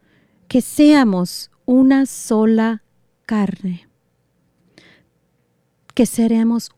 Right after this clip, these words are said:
uno, tan conectados,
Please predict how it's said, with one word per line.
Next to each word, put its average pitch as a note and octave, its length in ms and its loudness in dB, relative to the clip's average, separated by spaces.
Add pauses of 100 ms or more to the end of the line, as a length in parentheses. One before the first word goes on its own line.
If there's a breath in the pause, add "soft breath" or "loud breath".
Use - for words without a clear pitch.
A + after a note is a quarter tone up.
uno, G#3+ 480 2 (760 soft breath)
tan C#4+ 300 2
conectados, B3 1200 0